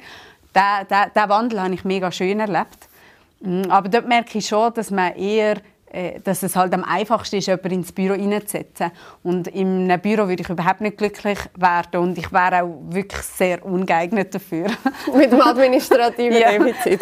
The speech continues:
Speaker 2: <laughs> genau.
Speaker 1: Genau. <laughs>
Speaker 2: Wie ist es, wenn du in der Ö V unterwegs bist? Eben, du fährst Zug, Bus et cetera. Helfen dir da die Leute oft oder musst du proaktiv fragen?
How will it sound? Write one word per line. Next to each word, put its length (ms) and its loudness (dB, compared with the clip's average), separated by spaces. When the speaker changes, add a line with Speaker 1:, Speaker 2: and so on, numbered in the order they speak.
Speaker 2:
<laughs> 80 -2
genau. 500 4
Speaker 1:
Genau. 400 2
<laughs> 240 -4
Speaker 2:
Wie 80 6
ist 100 2
es, 140 0
wenn 280 4
du 440 2
in 120 2
der 140 4
Ö 140 4
V 200 4
unterwegs 400 2
bist? 180 -2
Eben, 200 0
du 220 -2
fährst 500 0
Zug, 380 0
Bus 280 4
et 180 -8
cetera. 440 2
Helfen 540 2
dir 180 4
da 200 -2
die 200 -4
Leute 300 -2
oft 640 0
oder 240 6
musst 340 -2
du 80 -4
proaktiv 640 -2
fragen? 640 -2